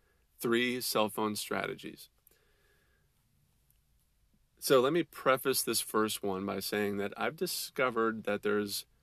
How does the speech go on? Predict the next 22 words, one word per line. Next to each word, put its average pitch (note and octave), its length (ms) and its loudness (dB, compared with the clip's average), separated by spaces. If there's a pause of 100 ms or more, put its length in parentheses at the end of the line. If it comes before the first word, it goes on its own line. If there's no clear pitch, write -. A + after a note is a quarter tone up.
(680)
one D#3+ 600 0 (460)
major A#2 640 0
prerequisite G#2+ 1160 -2 (640)
to - 140 0
achieving A2 640 0 (100)
real G#2+ 600 -2 (420)
lasting G2+ 400 -2
freedom. G2 280 -4
There's F#2+ 160 -6
one A#2 340 0
prerequisite B2+ 840 -2
that G2+ 100 -4
I've G#2+ 180 0
found. - 360 -8 (1080)
Any G#2 160 -2
guesses A#2+ 420 2
what A#2 180 -2
that A2+ 200 2 (220)
might G#2+ 240 -2
be? D#3 240 -2 (2000)
The A#2+ 100 -2
main E3 720 -2